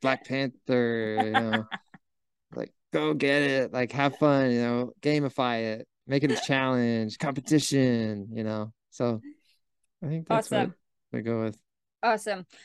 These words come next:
Speaker 2: Okay, so thank you very much for coming on the podcast. It's been awesome to find out your story. If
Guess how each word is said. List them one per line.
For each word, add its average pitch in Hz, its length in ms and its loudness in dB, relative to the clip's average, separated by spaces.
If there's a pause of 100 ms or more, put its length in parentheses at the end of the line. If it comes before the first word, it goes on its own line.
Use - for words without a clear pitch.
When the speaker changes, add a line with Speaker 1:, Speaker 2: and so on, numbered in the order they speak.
(140)
Speaker 2:
Okay, 294 300 2
so 262 400 4 (720)
thank 381 420 2
you 339 260 0
very 339 220 6
much 294 260 4
for - 80 -18
coming 269 240 -4
on 254 80 0
the 240 80 -4
podcast. 247 420 -4 (120)
It's 240 280 -2
been 254 260 0 (100)
awesome 254 400 -2
to 233 100 -10
find 226 280 -2
out 208 100 -2
your - 100 -8
story. 202 540 -2 (880)
If 302 320 4